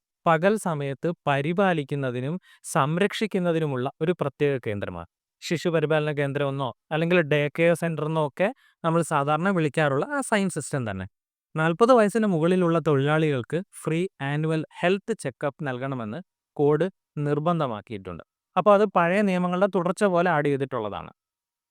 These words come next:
പ്ലാന്റേഷനുകളിലും മറ്റും സ്ത്രീകൾക്കുണ്ടായിരുന്ന രാത്രികാല ജോലി നിയന്ത്രണങ്ങൾ എടുത്തു നീക്കിയതാണ് ഒരു പ്രത്യേകത. ആവശ്യമായിട്ടുള്ള സുരക്ഷ ഉറപ്പാക്കുകയാണെന്നുണ്ടെങ്കിൽ സ്ത്രീകൾക്ക് എല്ലാ മേഖലകളിലും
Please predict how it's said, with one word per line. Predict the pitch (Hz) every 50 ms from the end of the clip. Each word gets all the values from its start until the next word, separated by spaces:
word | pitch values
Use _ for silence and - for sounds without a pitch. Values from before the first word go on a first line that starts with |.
| _ -
പ്ലാന്റേഷനുകളിലും | 170 160 151 160 160 185 196 - - 214 208 202 190 180 170 170 175 185 - -
മറ്റും | 170 151 - 170 175 170
സ്ത്രീകൾക്കുണ്ടായിരുന്ന | 160 - - 151 156 156 165 170 185 196 190 - 170 156 151 151 151 151 147 143 143 143 143 151 - _ - - - - 156 151
രാത്രികാല | 143 143 156 - - 196 196 170 170 156 151 151 160 -
ജോലി | 165 139 151 151 160 180 196 196
നിയന്ത്രണങ്ങൾ | 190 165 147 139 135 143 147 156 147 147 143 143 147 139
എടുത്തു | 135 131 131 - 165
നീക്കിയതാണ് | 156 143 139 135 139 156 156 - 196 180 151 135 120 117 120
ഒരു | 120 117 120
പ്രത്യേകത. | - 110 - - 98 92 90 90 - _ _ - - - _ -
ആവശ്യമായിട്ടുള്ള | 127 127 131 147 156 - - 196 185 180 175 170 160 170 170 170 175
സുരക്ഷ | - - 151 147 147 - - 196
ഉറപ്പാക്കുകയാണെന്നുണ്ടെങ്കിൽ | 180 160 147 147 135 - 165 165 151 175 170 165 151 139 135 139 139 131 123 117 117 120 147 190 - _ - - _
സ്ത്രീകൾക്ക് | - - 156 147 147 151 165 170 165 - 185 180 -
എല്ലാ | 143 131 131 143 156 165 180 196
മേഖലകളിലും | 196 180 151 143 139 - 160 156 143 143 135 127 123 123 139 151